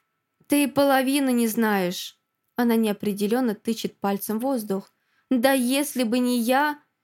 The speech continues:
если бы не наша семья, он бы», сбивчиво шепчет, откидывая голову на подушке. «Думает, раз женился на беременной, то охеренный герой.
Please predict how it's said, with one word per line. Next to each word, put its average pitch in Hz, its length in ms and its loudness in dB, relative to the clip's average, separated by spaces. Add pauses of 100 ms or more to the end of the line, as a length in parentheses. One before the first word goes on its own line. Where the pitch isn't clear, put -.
(280)
если 294 460 0
бы 285 160 0
не 285 120 0
наша 294 420 0
семья, 277 640 0
он 285 280 2
бы», 254 280 0 (840)
сбивчиво 208 600 -2
шепчет, 240 520 -6
откидывая 208 540 -2
голову 208 460 -2
на 202 120 0
подушке. 240 720 -4 (880)
«Думает, 269 600 2
раз 254 240 2
женился 247 480 0
на 233 140 2
беременной, 226 680 0 (200)
то 294 120 4
охеренный 262 600 0
герой. 262 580 0